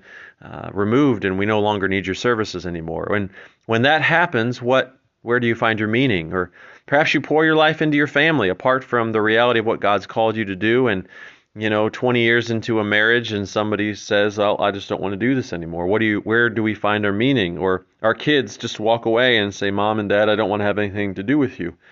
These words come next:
Where do we find our meaning in those areas of life? Well, we have to find our meaning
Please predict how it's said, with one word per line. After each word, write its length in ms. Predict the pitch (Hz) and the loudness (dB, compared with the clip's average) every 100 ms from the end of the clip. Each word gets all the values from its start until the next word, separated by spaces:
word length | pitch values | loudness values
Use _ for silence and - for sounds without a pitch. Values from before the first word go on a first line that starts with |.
| - - _ _ | -20 -20 _ _
Where 160 | 110 | 0
do 60 | 120 | 2
we 100 | 113 | 2
find 280 | 101 113 107 | 0 0 2
our 60 | |
meaning 420 | 104 110 107 95 90 _ _ _ | 2 2 2 0 -6 _ _ _
in 140 | 101 95 | -8 0
those 380 | 104 101 - - _ - - _ _ _ _ - | 2 0 -2 -18 _ -20 -20 _ _ _ _ -2
areas 380 | 117 107 101 | 2 2 0
of 100 | 92 | 0
life? 460 | 98 113 90 80 - | 2 2 2 -4 -8
Well, 260 | 98 117 123 | 0 0 0
we 200 | 117 117 | 0 0
have 240 | 127 127 | 0 -2
to 340 | - 120 113 104 | -2 0 0 -2
find 380 | - 120 127 123 | -4 0 2 2
our 120 | 107 | 2
meaning 420 | 104 101 101 101 | 2 2 0 -2